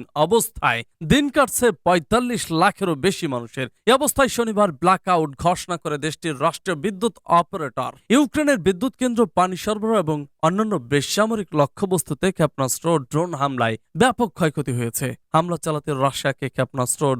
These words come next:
ড্রোন দিয়ে ইরান সহায়তা করছে বলে অভিযোগ ইউক্রেন। যুক্তরাষ্ট্র এবং পশ্চিমা দেশগুলোর এজন্য ইরানের অনেক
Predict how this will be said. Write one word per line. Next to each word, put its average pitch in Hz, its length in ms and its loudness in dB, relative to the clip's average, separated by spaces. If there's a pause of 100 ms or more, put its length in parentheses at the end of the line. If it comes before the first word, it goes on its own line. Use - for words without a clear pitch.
ড্রোন 143 180 2 (100)
দিয়ে 165 160 4 (280)
ইরান 185 180 4 (140)
সহায়তা 165 440 2
করছে 147 240 -4 (100)
বলে 127 140 -2 (100)
অভিযোগ 147 320 0 (240)
ইউক্রেন। 135 420 -2 (240)
যুক্তরাষ্ট্র 233 520 0
এবং 196 120 -4 (160)
পশ্চিমা 214 360 0 (100)
দেশগুলোর 170 420 2 (180)
এজন্য 180 260 2 (240)
ইরানের 208 280 2 (200)
অনেক 185 180 -2